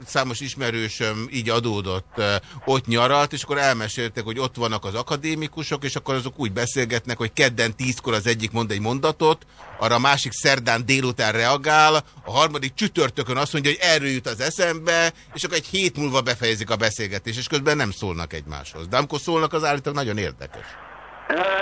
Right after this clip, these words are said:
Speaker 2: igen, igen. Na most én is ezt tapasztalom, hogy, ö, egyébként az ilyen nyers, ö, nagy tudású emberekkel valószínűleg nem illene ilyen, de mondjuk egy Teller Erdélyvel biztos nagyon jól el lehet du-, lehet dumálni.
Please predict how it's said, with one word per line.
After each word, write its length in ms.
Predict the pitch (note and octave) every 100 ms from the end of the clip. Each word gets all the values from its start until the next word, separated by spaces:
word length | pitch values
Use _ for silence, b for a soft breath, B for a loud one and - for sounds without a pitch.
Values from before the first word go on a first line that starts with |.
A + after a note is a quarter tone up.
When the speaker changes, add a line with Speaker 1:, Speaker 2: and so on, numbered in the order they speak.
| G#3
Speaker 2:
igen, 340 | A#3+ C3+ B2+
igen. 280 | C3+ A#2+ A2 B2+
Na 120 | E3 F#3
most 200 | F3 -
én 160 | G#3+
is 80 | F3
ezt 280 | D3+ C3 -
tapasztalom, 760 | D#3 D3 D3+ - C#3+ C#3+ C#3+ C#3+
hogy, 160 | C#3 C3+ B B B
ö, 140 | - C3+ C3 - -
egyébként 580 | D3 D#3+ D#3+ D3 C#3+ - B B - - -
az 220 | - C3+
ilyen 340 | C#3+ C3 C3
nyers, 560 | B2+ C3+ F3+ E3+ - -
ö, 440 | F3 C#3+ C3+ B2+ B2 B2 B2+ A#2
nagy 180 | B2+ D3+
tudású 460 | D#3 C#3+ C3+ C3 C#3+
emberekkel 800 | C3 C3 C3 C3 B2 - C3 C3
valószínűleg 480 | C3+ C3+ C3 B2+
nem 300 | B2 A#2+ A#2 -
illene 480 | A#2 A2+ A2 G#2+ G#2
ilyen, 360 | G#2+ G2 G2+ B B B -
de 540 | G#2+ B2 A#2+ A#2+ - B B -
mondjuk 380 | - B2 C3+ C3
egy 100 | C3+
Teller 320 | F3+ E3 C3+
Erdélyvel 500 | C#3 C#3 C#3+ C3+ C3+
biztos 340 | C#3 D3+ A2
nagyon 220 | G#2+ G#2 G2
jól 200 | G2 F#2+
el 120 | F#2
lehet 300 | F2+ F#2 -
du-, 160 | G2+ - -
lehet 160 | F#2+ -
dumálni. 520 | F#2+ F2 D#2+ -